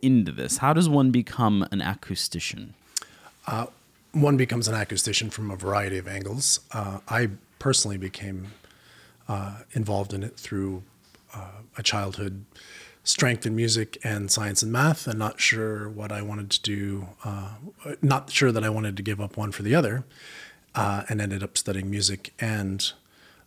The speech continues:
Speaker 2: uh, mechanical engineering with a focus on acoustics and vibration. And then after working in the field for a bit, uh, went back to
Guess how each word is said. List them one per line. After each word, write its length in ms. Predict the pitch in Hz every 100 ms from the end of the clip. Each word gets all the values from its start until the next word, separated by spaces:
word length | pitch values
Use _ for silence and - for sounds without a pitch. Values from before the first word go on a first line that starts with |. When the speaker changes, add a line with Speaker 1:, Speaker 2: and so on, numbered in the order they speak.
| -
Speaker 2:
uh, 220 | 101 95
mechanical 500 | 107 101 107 95 107
engineering 600 | 98 95 101 92 92 98
with 140 | 104 -
a 20 |
focus 360 | 101 95 98
on 140 | 98 92
acoustics 460 | - 101 - -
and 100 | 104
vibration. 640 | 92 95 107 107 101 104 95 - - -
And 120 | 104
then 280 | 101 95 - - _ _ _ _ _ -
after 240 | 110 -
working 300 | 107 104 110
in 100 | 101
the 80 | 98
field 300 | - 113 104
for 100 | -
a 40 | 104
bit, 320 | 131 151 - - - - - _
uh, 240 | 110 101 98 _ _ _
went 160 | 110 98
back 220 | -
to 100 | -